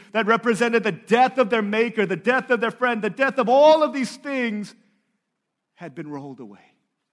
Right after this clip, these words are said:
and that there was new hope and new life. Though they didn't see it in the moment, hope was beginning to rise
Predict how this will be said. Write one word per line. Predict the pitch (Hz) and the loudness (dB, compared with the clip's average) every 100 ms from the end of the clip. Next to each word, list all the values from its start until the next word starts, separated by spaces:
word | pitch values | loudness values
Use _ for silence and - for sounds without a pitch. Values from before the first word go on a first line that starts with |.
| _ _ _ _ _ | _ _ _ _ _
and | 139 135 | -18 -14
that | 127 | -14
there | 139 | -14
was | 127 127 | -16 -14
new | 131 135 | -14 -14
hope | - 120 98 _ _ | -16 -18 -18 _ _
and | 135 131 | -16 -14
new | 135 | -14
life. | 127 123 120 | -10 -10 -8
Though | 143 | -8
they | 131 | -8
didn't | 123 147 139 | -10 -12 -14
see | - - 269 | -14 -8 -6
it | 277 | -4
in | 262 | -6
the | |
moment, | 233 254 254 226 175 170 _ _ _ _ _ | -4 -2 0 0 -4 -6 _ _ _ _ _
hope | - 220 208 190 | -2 0 0 -2
was | 175 170 | -4 -2
beginning | 175 - 170 160 | -6 -6 -10 -12
to | 156 | -14
rise | 143 156 170 175 156 139 120 | -14 -12 -12 -16 -18 -20 -20